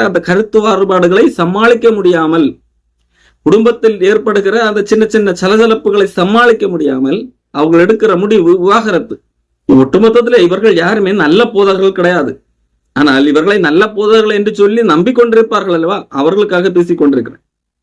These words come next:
அப்போ இவர்கள் முதலாவது கிறிஸ்தவத்தை உள்வாங்கி கொண்டவர்கள் அல்ல. கிறிஸ்தவத்தை உள்வாங்கி கொண்டானால் அவர்களுக்குள்ளாக அன்பு காணப்படும்,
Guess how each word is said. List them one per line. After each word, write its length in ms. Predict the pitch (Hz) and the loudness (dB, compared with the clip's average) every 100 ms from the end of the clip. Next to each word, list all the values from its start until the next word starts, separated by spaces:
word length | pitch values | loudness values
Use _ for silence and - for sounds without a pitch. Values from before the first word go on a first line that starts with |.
| _ _ _ _ _ _ _ _ - _ _ - | _ _ _ _ _ _ _ _ -20 _ _ -6
அப்போ 200 | 147 117 151 - - _ _ _ _ | -2 0 0 -2 -8 _ _ _ _
இவர்கள் 440 | 139 208 254 147 131 156 - _ - | 2 2 2 2 2 0 -2 _ -6
முதலாவது 520 | 160 226 240 196 180 - _ _ | -2 0 0 0 -4 -6 _ _
கிறிஸ்தவத்தை 920 | 208 220 226 _ - 277 262 254 254 277 233 208 202 | -2 0 -2 _ -4 -2 -2 -2 -2 0 2 2 2
உள்வாங்கி 480 | 190 247 254 247 226 | 0 2 2 2 0
கொண்டவர்கள் 520 | 220 220 226 220 208 | 2 2 2 0 0
அல்ல. 140 | 226 226 - _ _ _ _ | 0 -2 -6 _ _ _ _
கிறிஸ்தவத்தை 540 | - 190 - 277 247 262 | -2 -2 0 0 2 2
உள்வாங்கி 520 | 180 190 247 262 254 240 | 4 2 2 2 0 0
கொண்டானால் 680 | 190 196 190 131 123 131 - - | -4 -2 0 -2 -2 -4 -4 -8
அவர்களுக்குள்ளாக 760 | - 170 208 196 196 220 214 - | -2 2 2 2 2 2 0 -6
அன்பு 340 | - 196 233 226 | -2 2 2 2
காணப்படும், 560 | 202 185 175 170 180 | 0 -2 -2 -2 0